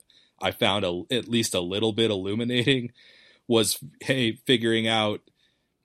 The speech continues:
you know, and I think he was speaking in general terms, but that, you know, hey, you might have a hundred plays in this book that any N F L quarterback could run, but that, you know, uh, a redshirt freshman college quarterback with four career games under his belt,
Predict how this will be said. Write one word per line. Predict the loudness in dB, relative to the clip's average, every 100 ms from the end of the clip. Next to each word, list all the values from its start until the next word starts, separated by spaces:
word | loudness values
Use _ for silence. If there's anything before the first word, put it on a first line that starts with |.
| _
you | -6 -2
know, | -2
and | -4 -4 -4 -2
I |
think | -2 0
he | 0
was | 0
speaking | 0 -2 -2
in | -6
general | -4 -4 -4 -6
terms, | -6 -6 -4 -6
but | -10 -12 -8
that, | -10 -6
you | -6
know, | -2
hey, | 0 0
you | 0 -2
might | -2 -2
have | -2 -2
a |
hundred | -4 -4 -4 -4 -6
plays | -4 -2 -4 -6
in |
this | -6 -8
book | -6 -4 -4 -6
that | -4 -4 -4 -20 -20 _ _
any | 4 6 4
N | 2 -2
F | 0
L | -2 -2
quarterback | -4 -4 -4 -4 -4 -6 -12 -8
could | -6 -4
run, | -6 -4 -6 -8 -10 _
but | -6 -6 -4
that, | -6 -6 _ _ _ _ _
you | -6
know, | -4 -4 -8 -12 -10
uh, | -8 -6 -8 _
a | -8
redshirt | -2 -2 -2 -2 -4 -2
freshman | -2 -2 -4 -8 -8
college | -4 -2 0 -2 -6
quarterback | -4 -4 -2 -2 0 -2 -6
with | -10 -6
four | -4 -4
career | -4 -6 -4
games | -4 -4 -4 -4
under | -6 -4 -6
his | -6
belt, | -6 -4 -2 -2